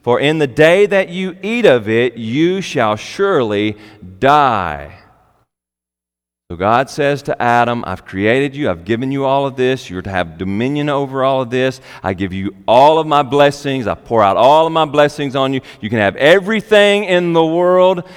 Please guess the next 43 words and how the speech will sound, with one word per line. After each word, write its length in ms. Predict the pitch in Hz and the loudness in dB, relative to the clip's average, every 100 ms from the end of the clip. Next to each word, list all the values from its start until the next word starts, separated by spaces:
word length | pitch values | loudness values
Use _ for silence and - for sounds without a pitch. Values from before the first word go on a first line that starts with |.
| - | -6
is 280 | 120 117 110 | -4 -2 -2
yours 440 | 147 175 196 196 - | 0 4 4 2 0
to, 240 | 139 123 | -2 -2
to 360 | 113 127 117 - | -2 -2 -2 -4
use 600 | 127 165 185 202 160 131 | -2 2 2 0 -2 -2
and 200 | 117 117 | -4 -2
eat 480 | 151 175 196 208 - | 0 2 0 -2 -6
and 220 | 113 110 - - | -6 -6 -10 -2
all 300 | - 175 196 | 4 6 6
of 80 | 196 | 4
these 160 | 196 - | -2 0
things, 220 | 190 175 - | -2 -4 -6
except 280 | 123 151 120 | -2 -2 -2
for 60 | |
this 200 | 117 117 | -4 -6
one 220 | 135 151 156 | -4 -2 -2
thing, 220 | 117 98 | -2 0
that 140 | 101 | -2
one 280 | 110 143 165 | 0 -2 -2
tree." 440 | - 202 160 90 - - _ _ _ _ _ _ _ - | -4 0 0 -2 -10 -20 _ _ _ _ _ _ _ 2
That 200 | 131 139 | 2 2
one 360 | 160 175 190 | 2 2 0
tree, 280 | 185 196 165 | -2 2 2
the 120 | 123 | 0
tree 420 | - 165 175 190 | -4 2 4 4
of 100 | 185 | 2
the 60 | 143 | 0
knowledge 480 | 143 156 175 180 139 | 0 2 2 0 -2
of 160 | 120 | -6
good 220 | 131 170 175 | 0 0 2
and 100 | 165 | 0
evil. 240 | 131 113 - - 98 | 0 -4 -10 -18 -4
Don't 260 | 131 139 | 0 0
eat 140 | 156 160 | 0 -2
of 100 | 135 | 0
that 180 | 143 - | -2 -2
tree. 440 | 180 185 104 90 - _ _ _ _ _ _ _ _ _ _ _ _ _ _ _ _ | -4 -2 -4 -10 -20 _ _ _ _ _ _ _ _ _ _ _ _ _ _ _ _
Don't 220 | 113 120 151 | -2 0 0
eat 140 | 160 | -4
of 100 | 151 | -2
that 220 | 160 - | -4 -4
tree, 320 | - 131 92 | -6 -4 -4
for 260 | 85 95 | -4 -8